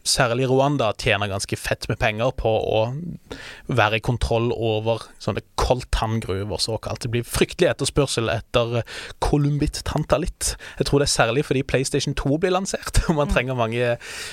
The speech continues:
Speaker 1: mange, um, chipper, som gjør at prisen og etterspørselen går i taket, som da også gjør at i en liten periode der så tjener Rwanda fett med penger på å ha sine proxyer og sine styrker i disse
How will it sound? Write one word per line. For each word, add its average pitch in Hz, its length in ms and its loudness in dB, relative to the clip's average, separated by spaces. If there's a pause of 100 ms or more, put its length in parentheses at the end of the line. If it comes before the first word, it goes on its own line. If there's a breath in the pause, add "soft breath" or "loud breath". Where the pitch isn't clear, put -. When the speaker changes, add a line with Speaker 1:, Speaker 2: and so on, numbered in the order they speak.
(140)
Speaker 1:
mange, 113 400 2 (320)
um, 117 240 -2 (100)
chipper, - 400 0 (120)
som 131 180 2
gjør 120 180 4
at 113 140 -2
prisen 180 360 2
og 127 100 2
etterspørselen 139 440 -2
går 123 160 2
i - 60 -6
taket, 117 420 0 (320 loud breath)
som 123 200 0
da 120 120 6
også 117 300 0
gjør 117 200 2
at - 120 -6
i 143 120 2
en 143 100 2
liten 139 260 0
periode 151 400 4
der 127 200 4
så - 140 -6
tjener 104 300 0
Rwanda 104 460 0
fett - 420 -4
med 120 100 0
penger 113 320 2 (400 loud breath)
på 107 140 4 (160)
å 101 80 0
ha 104 160 2
sine 104 300 -2
proxyer 175 420 4
og 123 100 0
sine 107 220 -2
styrker 104 480 -4
i 98 80 -8
disse 101 340 -4